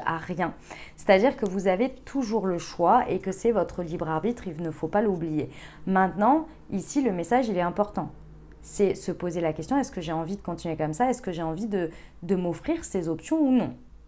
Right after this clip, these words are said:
Vous voyez ? Ça, c'est important ici.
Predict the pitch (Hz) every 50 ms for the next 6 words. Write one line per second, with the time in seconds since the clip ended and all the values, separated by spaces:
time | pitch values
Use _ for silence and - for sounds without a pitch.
0 | - - - - 165 165 170 170 156 151 175 254 285 - - - - - - -
1 | - - - - - - - 262 - 302 - 254 220 160 - - 180 - - -
2 | 165 143 139 139 - - - -